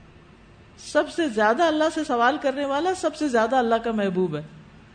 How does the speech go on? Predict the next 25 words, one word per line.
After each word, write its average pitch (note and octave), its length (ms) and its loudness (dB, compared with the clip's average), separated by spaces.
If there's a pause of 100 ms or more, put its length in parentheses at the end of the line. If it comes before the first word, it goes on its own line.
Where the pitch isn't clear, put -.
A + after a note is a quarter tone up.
(200)
اے B3+ 140 4
وہ C#4+ 160 4
ذات E3 560 -2
جس C#4 200 -2
کو D#4 100 -2
اپنے D4+ 260 -2
تمام B3+ 500 0
بندوں A#3+ 400 2
میں A3+ 180 0
وہ G#3+ 360 -2
انسان G3+ 560 -2
سب - 280 -4
سے D#4 160 -2
زیادہ A3+ 360 2
ناپسند G#3+ 640 0
ہے B3 80 6
جو G#3 140 6
اس G3+ 100 4
سے A3 160 -2
نہ F3+ 100 -2
مانگے، D#3 340 -4 (320)
جو F3+ 120 -2
دعا F3 240 0
نہ F3 80 -2
کرے، D#3 300 -6